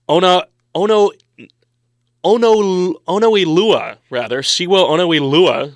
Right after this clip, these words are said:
who was taking those snaps in the Wildcat at a hundred and ninety-four yards rushing for T C U. That really doomed the Bears. You, you allow someone to rush for a hundred and ninety-four yards, a touchdown,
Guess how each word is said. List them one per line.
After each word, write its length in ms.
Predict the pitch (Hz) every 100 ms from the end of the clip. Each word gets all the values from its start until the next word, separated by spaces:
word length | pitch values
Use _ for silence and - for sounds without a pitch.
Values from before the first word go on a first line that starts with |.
| _
who 180 | 135 131
was 320 | 127 123 110 -
taking 300 | - 160 156
those 160 | 147 131
snaps 320 | 151 147 -
in 80 | 143
the 60 | 120
Wildcat 500 | 127 143 139 156 131
at 100 | 117
a 60 |
hundred 360 | 110 165 170 170
and 80 | 135
ninety-four 460 | 135 139 - 147
yards 300 | 131 120 107
rushing 420 | 117 139 - 117 - - -
for 180 | - 120
T 240 | - 131
C 160 | 120 127
U. 180 | 120 120
That 300 | 123 135 - - - _
really 280 | 127 123 120
doomed 380 | 101 127 127 117
the 60 |
Bears. 340 | 107 120 117 107
You, 240 | 110 117
you 160 | 120 117
allow 180 | 123 127
someone 280 | 143 120
to 80 | 117
rush 240 | 107 120 -
for 140 | 120
a 40 |
hundred 320 | 107 143 135 120
and 60 |
ninety-four 460 | 117 120 117 127 113
yards, 320 | 113 117 113
a 40 |
touchdown, 540 | 107 135 127 - 127